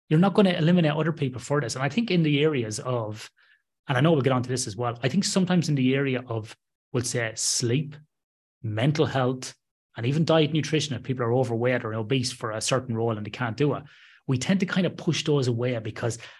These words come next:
that's health and that's a little bit more complex and people are biological. But if it's a safety thing, like, "Hey, Jonathan,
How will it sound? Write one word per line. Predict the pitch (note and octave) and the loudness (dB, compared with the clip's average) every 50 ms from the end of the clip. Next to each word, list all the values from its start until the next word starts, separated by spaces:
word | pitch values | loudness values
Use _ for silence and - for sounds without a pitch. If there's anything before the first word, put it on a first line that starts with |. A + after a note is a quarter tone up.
| _ _ | _ _
that's | - C#3+ - - - | -4 -2 -2 -4 -4
health | - - D3+ C3+ A#2 - | -2 0 0 0 0 -2
and | - A#2 | -6 -6
that's | C#3 C#3 - | -6 -4 -2
a | |
little | G3 F#3+ G#3 G#3 | 0 0 2 2
bit | F3 F3+ F3+ | 4 4 4
more | F#3 F3+ - | 4 4 2
complex | - - - E3+ E3 D#3 D3 - B2 - - | -2 -2 -2 0 0 -2 -2 -6 -8 -6 -6
and | B2+ A#2 | -6 -4
people | - E3+ E3+ E3 D#3 | -2 -2 0 0 0
are | |
biological. | - C#3+ D3 C#3 C3 C3+ D3 D3+ D3 C#3 A2+ G#2 G2 - _ _ _ _ _ - - - _ - | 0 0 -2 -2 0 0 -2 -2 -2 -4 -8 -8 -10 -12 _ _ _ _ _ -20 -20 -20 _ 2
But | C#3 C3+ | 4 4
if | C3+ C3+ | 4 2
it's | C3+ A#2+ C#3 | 0 0 0
a | B2 | 0
safety | - - F#3 G3+ G#3+ G#3 G3+ F3 | 2 4 4 4 4 4 2 0
thing, | - C#3+ C3+ B2+ | 2 2 0 2
like, | A#2+ A2 A2 - - _ _ - | 0 0 -2 -6 -10 _ _ 0
"Hey, | - D3 C#3 | 0 4 4
Jonathan, | B2 E3+ G3+ G#3+ E3+ B2+ B2+ C#3+ E3+ - | 6 6 6 6 4 4 2 2 0 -4